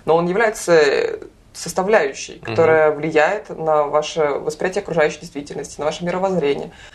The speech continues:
Speaker 1: на ваше поведение, э, какие-то поступки. Пример часто встречается в современных сериалах, когда они начинают в сериале цитировать, э, там, действия каких-то героев,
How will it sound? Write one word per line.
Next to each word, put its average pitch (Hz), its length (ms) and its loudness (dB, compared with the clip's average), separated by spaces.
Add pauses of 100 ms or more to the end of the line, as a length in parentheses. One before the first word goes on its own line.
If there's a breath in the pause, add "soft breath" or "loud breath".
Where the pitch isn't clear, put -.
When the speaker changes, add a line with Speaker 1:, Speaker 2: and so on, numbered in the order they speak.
(120 loud breath)
Speaker 1:
на 156 300 4
ваше - 360 -4
поведение, 147 800 -4 (320 loud breath)
э, 143 320 0
какие-то - 220 -10
поступки. 156 680 -6 (220)
Пример 190 320 2
часто - 320 -4
встречается 226 540 -4
в - 20 -6
современных 170 560 0
сериалах, 185 480 0
когда 160 360 2
они 151 280 0
начинают 156 480 2 (300 loud breath)
в - 60 -14
сериале 175 580 4
цитировать, 185 920 -2
э, 139 800 -2 (300)
там, - 160 -10
действия 175 580 -2
каких-то - 360 -10
героев, 156 480 2